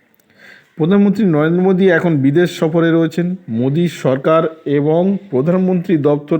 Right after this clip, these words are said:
এ নিয়ে মুখে কুলুপ এঁটেছে। আদানির বিরুদ্ধে তদন্তের দাবি মুখে বিজেপি যুক্তি সাজিয়ে মাঠে নেমেছে। কিন্তু বিরোধীদের বক্তব্য, গৌতম আদানির জন্যে গোটা বিশ্বে ভারতের সুনাম নষ্ট হচ্ছে।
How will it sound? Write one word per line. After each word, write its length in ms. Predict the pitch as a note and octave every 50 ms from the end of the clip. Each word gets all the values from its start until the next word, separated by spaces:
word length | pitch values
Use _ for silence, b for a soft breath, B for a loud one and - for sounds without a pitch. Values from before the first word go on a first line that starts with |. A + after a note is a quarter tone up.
| D#3 -
এ 140 | D3+ D#3 E3
নিয়ে 260 | E3+ F3 F3 E3+ E3+
মুখে 400 | D#3 C3+ B2+ C#3+ D3+ - E3 D#3
কুলুপ 420 | D3+ - D#3+ D3+ E3+ G3 F#3+ -
এঁটেছে। 340 | A#2+ B2+ A#2+ A2+ G#2 - F2 - B B B B B B B B -
আদানির 480 | - B2+ C#3+ D#3+ F#3+ G3 G3+ G#3 G#3
বিরুদ্ধে 460 | E3+ C#3+ C#3+ D#3+ F3+ E3 D#3+ F#3+ F#3 F3
তদন্তের 600 | F#3 - C#3 C#3 E3 E3+ F3 D#3+ F3+ D#3 C3 A2
দাবি 360 | A#2 A2 A#2+ C3 D3 E3+ D#3+
মুখে 420 | D3+ C3+ C3 D3 D#3 - F#3+ F#3
বিজেপি 460 | F3 D3+ D#3 D#3 C#3 D#3 D#3 D#3 F3
যুক্তি 460 | D3 B2+ B2 C#3 D3 D3 - - G#3+ F3
সাজিয়ে 420 | - - F3 F3 D#3+ F3 F3 D#3+
মাঠে 300 | C#3+ B2 A#2 B2+ C3 C#3+
নেমেছে। 360 | B2 A2+ A2 G#2+ G2 - - - _ _ _ _ B B B B B B B B _ -
কিন্তু 260 | G3 G#3 G3+ F#3+ A3
বিরোধীদের 520 | D#3+ C#3 D3+ E3+ F#3 F3+ G3+ F3 G3+ F#3
বক্তব্য, 640 | D#3+ D3 D#3 D#3 - - G#3 E3+ E3+ G#3 G3+ G3+ G3+ B B B B _ -
গৌতম 380 | C3+ D3 E3 E3+ E3 F#3+ F#3+ F#3 -
আদানির 480 | D#3+ E3+ F3 F3+ F3+ F#3 F#3 F3+ D#3
জন্যে 320 | C#3+ E3 D#3+ E3+ F3 F3 E3
গোটা 340 | C3+ C3 C3+ C#3 C#3+ D#3 C#3+
বিশ্বে 520 | C3 B2 C#3+ E3+ - - - - D3+ - B B B B B _ B2 A2
ভারতের 380 | A#2 C3 C#3 E3+ F3 - F#3+
সুনাম 460 | - - - - D3 D3+ D3+ D3+ C#3+
নষ্ট 300 | B2 B2 C3 C3 - -
হচ্ছে। 360 | E3 C3+ A#2 - - - F2+